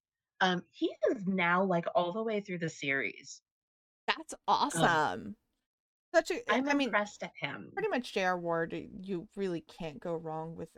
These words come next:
Speaker 2: any of her books because they're all awesome. So, um, and if you wanna go really old school, Christine Feehan.
Speaker 1: Yeah.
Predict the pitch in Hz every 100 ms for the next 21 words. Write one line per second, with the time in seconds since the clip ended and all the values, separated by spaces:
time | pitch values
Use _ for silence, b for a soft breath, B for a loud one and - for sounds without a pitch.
0 | - 165 170 165 165 165 165 170 _ -
1 | 214 226 269 - - - - - 175 -
2 | 156 - 160 - - 254 294 311 320 320
3 | _ - 202 185 180 180 B B B _
4 | - 185 180 175 170 - _ _ _ 190
5 | 185 175 - - - - 180 185 185 196
6 | 180 165 160 170 175 196 208 - 214 220
7 | - - 240 254 247 254 b b _ 208
8 | - 170 160 156 160 - - - _ _
9 | _ _ B B B - 151 160 151 156
10 | 151